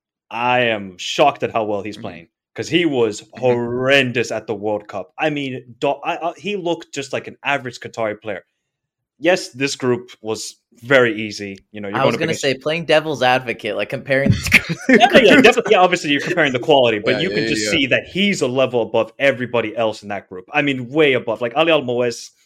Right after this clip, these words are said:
Speaker 1: not the same as twenty nineteen, but Akram Afif,
Speaker 2: Mm-hmm.
Speaker 1: he's finding that form from twenty nineteen. I think he got three goals and one assist in the group stage. So we're, if he can play like that, Qatar can make it to a semis. They just need to keep clean sheets. It's all down to Akram
Speaker 2: Mm-hmm.
Speaker 1: Afif. If they don't have Akram Afif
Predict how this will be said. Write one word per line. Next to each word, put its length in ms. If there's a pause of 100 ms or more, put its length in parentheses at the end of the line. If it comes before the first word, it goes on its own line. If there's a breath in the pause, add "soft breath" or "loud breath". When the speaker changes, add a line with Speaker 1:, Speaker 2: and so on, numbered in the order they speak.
Speaker 1:
not 200
the 80
same 220
as 80
twenty 180
nineteen, 280
but 140
Akram 260
Afif, 380 (340)
Speaker 2:
Mm-hmm. 280
Speaker 1:
he's 200
finding 240
that 180
form 160
from 140
twenty 180
nineteen. 340
I 60
think 160
he 100
got 220
three 220
goals 360
and 160
one 160
assist 300
in 80
the 60
group 260
stage. 400 (520)
So 280
we're, 300 (100)
if 260
he 140
can 180
play 200
like 240
that, 360 (440)
Qatar 280
can 120
make 100
it 80
to 80
a 40
semis. 480 (120)
They 80
just 160
need 120
to 60
keep 220
clean 160
sheets. 380
It's 160
all 140
down 220
to 140
Akram 240
Speaker 2:
Mm-hmm. 140
Speaker 1:
Afif. 160
If 100
they 140
don't 80
have 160
Akram 300
Afif 320